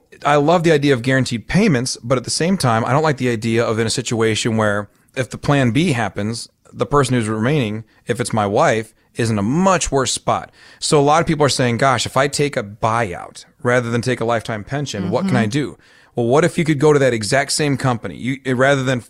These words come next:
Speaker 1: you know, uh, state of Michigan or Ford or G M going to Prudential, you went to the annuity company, you bought the pension with the same buyout money. They were gonna take five hundred thousand dollars either way and buy you an annuity.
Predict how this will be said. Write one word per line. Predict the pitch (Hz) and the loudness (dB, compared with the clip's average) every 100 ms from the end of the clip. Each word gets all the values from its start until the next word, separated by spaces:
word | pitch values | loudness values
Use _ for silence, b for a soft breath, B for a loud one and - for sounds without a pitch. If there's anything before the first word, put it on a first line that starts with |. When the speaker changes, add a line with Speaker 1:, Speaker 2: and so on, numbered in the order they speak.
| - | -8
Speaker 1:
you | 135 | -2
know, | 127 117 113 b b - | 0 0 -4 b b -2
uh, | 101 | -2
state | 101 - 160 | 0 2 4
of | 147 | 4
Michigan | 147 - 120 | 2 0 -2
or | 107 | -2
Ford | - 151 147 123 | 0 2 4 4
or | |
G | 107 120 | 2 0
M | 143 151 | 2 2
going | 127 120 120 | 2 2 2
to | 107 120 107 101 | 0 0 0 -2
Prudential, | - 117 107 - 113 123 b b - | -2 0 2 0 -2 -2 b b -8
you | 110 143 220 | 0 4 4
went | 208 107 | 4 2
to | 107 | 0
the | 123 110 | 0 2
annuity | 104 101 | 0 0
company, | 92 101 90 107 120 127 b b | -2 -4 -4 -4 -6 -8 b b
you | 107 117 170 | -6 0 0
bought | 156 143 135 | 2 0 0
the | - | -6
pension | - 123 113 | -2 -2 0
with | 127 | -2
the | 120 | -2
same | - 170 175 | 0 2 4
buyout | 170 151 | 4 2
money. | 110 101 87 | 2 -2 0
They | 117 | 2
were | 147 | 4
gonna | 156 | 2
take | 127 143 | 0 -2
five | - 147 | 0 2
hundred | 147 131 | 2 0
thousand | 143 139 123 | 0 0 2
dollars | 131 120 101 - | 2 2 -2 0
either | 165 151 | 2 4
way | 139 139 | 4 4
and | 113 | 4
buy | 107 117 | 2 2
you | 110 | 2
an | 107 | 0
annuity. | 101 95 82 | -2 -6 -10